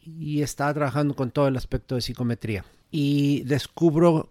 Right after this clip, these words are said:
que el enneagrama se aleja mucho de la psicometría. Mucha gente lo quiere meter en la psicometría y para mí es algo totalmente distinto. Lo que propone es un, un proceso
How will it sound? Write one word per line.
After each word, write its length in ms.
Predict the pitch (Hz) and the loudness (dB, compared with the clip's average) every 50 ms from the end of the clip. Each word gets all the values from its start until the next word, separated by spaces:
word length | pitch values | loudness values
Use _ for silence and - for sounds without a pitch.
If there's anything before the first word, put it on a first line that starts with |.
| _ _ | _ _
que 100 | - 143 | -8 -6
el 80 | 127 127 | -4 -4
enneagrama 680 | 127 135 135 135 127 147 156 156 151 135 131 131 123 _ - - - - - - - - _ _ _ - | -2 -2 -2 -2 0 2 4 6 6 6 6 4 0 _ -14 -20 -20 -20 -20 -20 -20 -20 _ _ _ -12
se 220 | - - - 135 | -8 -2 0 2
aleja 360 | 123 139 156 175 - - 156 | 2 2 2 0 0 0 2
mucho 440 | 147 131 156 180 185 180 - - 131 | 2 4 4 2 2 0 0 0 0
de 60 | 127 | 0
la 120 | 123 117 110 | 0 -2 -2
psicometría. 760 | 101 117 107 - 117 117 113 - - 113 110 104 98 104 - - | -4 -6 -6 -4 -4 -4 -4 -4 -4 -4 -2 -2 -4 -6 -10 -10
Mucha 320 | 151 139 127 139 131 - 135 | -6 -4 -4 -4 -4 -4 -4
gente 240 | 131 131 120 135 | -4 -4 -2 -2
lo 120 | 123 117 113 | -2 -2 -4
quiere 500 | - - 131 127 131 143 139 107 - _ _ _ _ - | -4 -4 -2 -2 0 0 -2 -4 -6 _ _ _ _ -14
meter 440 | 117 - - - 123 123 127 127 123 | -14 -12 -12 -12 -10 -8 -6 -2 -2
en 120 | 127 123 | 0 0
la 80 | 117 107 | 0 -2
psicometría 800 | 101 123 110 117 117 120 110 - 117 123 127 127 127 127 - - - | -2 -2 -2 0 0 0 0 -2 -2 -2 0 -2 -2 -4 -6 -10 -14
y 200 | - 147 139 120 | -14 -14 -14 -12
para 240 | - 127 117 117 110 | -10 -8 -6 -4 -2
mí 160 | 123 123 123 | 0 0 0
es 160 | 123 113 - | 0 -2 -2
algo 220 | 123 120 117 117 120 | -4 -4 -4 -4 -6
totalmente 640 | - 123 - - 120 117 117 120 117 110 - - | -8 -8 -8 -6 -4 -2 0 0 0 -2 -4 -4
distinto. 680 | 117 120 120 - - - 139 139 127 - - - - - _ _ - | -6 -6 -6 -6 -2 2 2 2 2 0 -4 -14 -14 -14 _ _ -8
Lo 300 | 156 143 135 131 127 - | -4 -2 0 0 0 -2
que 120 | - 127 | -2 -6
propone 680 | 107 - 123 120 107 - - 139 143 143 143 147 143 147 - | -4 -2 -2 -2 -2 0 2 2 4 4 2 2 0 0 -2
es 300 | - 123 120 - - - | -2 -4 -4 -4 -4 -4
un, 340 | 131 117 117 117 117 120 - - | -2 0 0 0 0 -2 -4 -4
un 460 | - 117 110 110 113 110 110 110 110 - | -4 -4 -2 -2 -2 -2 -2 -4 -4 -4
proceso 720 | - 113 107 - - 117 110 107 - - 127 123 123 - | -4 -4 -4 -2 -2 -2 -2 -2 -2 -2 0 0 0 -2